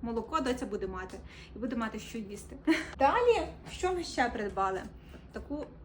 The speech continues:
річ, яку я також побачила в Instagram, багато хто рекомендує, це як, е, можна сказати, для того, щоб підмиватися вагітним і після вагітності. А, і це як типу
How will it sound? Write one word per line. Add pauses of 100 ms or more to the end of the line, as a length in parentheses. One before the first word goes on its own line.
(600)
річ,
яку
я
також
побачила
в
Instagram,
багато
хто
рекомендує, (100)
це (400)
як,
е, (720)
можна
сказати,
для
того,
щоб (260)
підмиватися
вагітним (240)
і
після
вагітності. (460)
А,
і
це
як
типу